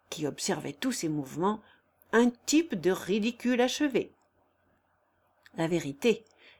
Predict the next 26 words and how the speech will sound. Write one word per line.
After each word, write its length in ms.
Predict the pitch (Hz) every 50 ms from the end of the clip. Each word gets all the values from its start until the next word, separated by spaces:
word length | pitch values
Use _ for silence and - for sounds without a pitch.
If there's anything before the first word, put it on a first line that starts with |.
| _ _ -
est 160 | 202 254 240
qu'il 180 | - 269 254 233
y 100 | 226 208
avait 200 | 190 196 240 226
de 140 | 175 170
l'un 260 | 160 170 202 220 - - - -
et 100 | 240 202
de 120 | 165 160
l'autre 520 | 151 196 262 214 147 135 - - - - -
chez 220 | - - - 165
ce 180 | 160 - - 170
bon 280 | 151 147 170 170 165
monsieur 340 | 165 165 165 - - - 160 - -
Harley, 400 | 156 131 - - 139 107 - - _ _ _ _ _ _ _ _ _ _ _ _ _ _ _ -
et 120 | 233 247 240
que, 420 | - - 262 240 226 220 214 208
sauf 440 | 196 - - - 226 294 302 302 -
la 120 | 262 240
triste 460 | 240 - - 254 269 269 - - 262
figure 680 | 240 - - 254 226 202 220 240 247 240 233 226 208 196
et 220 | 190 185 180 180
l'âge 320 | 175 175 175 175 170 170 180
mûr 360 | 180 214 254 262 240 190 156
de 120 | 156 165
Don 180 | 160 165 160 160
Quichotte, 560 | 160 - 151 - - 233 247 247 - - -